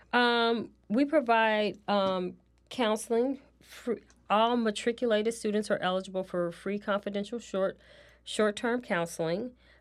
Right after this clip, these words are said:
Um, we're located in room two two two in Student Center on Midtown campus. Our phone number is two oh three, eight three seven,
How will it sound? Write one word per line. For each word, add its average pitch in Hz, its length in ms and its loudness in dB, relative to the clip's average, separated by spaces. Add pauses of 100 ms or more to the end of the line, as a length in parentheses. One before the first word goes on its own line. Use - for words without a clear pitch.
Um, 180 540 0
we're 175 160 0
located 202 720 0
in 180 480 0
room 180 400 -4
two 196 240 -6
two - 200 -8
two 190 280 -4
in 170 160 -2 (120)
Student 185 420 -2
Center 185 360 0
on 165 220 0
Midtown 196 420 -2
campus. 175 560 -8 (880)
Our 180 160 2
phone 202 480 2
number 202 420 2
is 170 640 -2
two 202 260 -2
oh 170 140 2
three, 240 580 -2 (520)
eight 208 280 -2
three 247 220 -4
seven, 185 640 0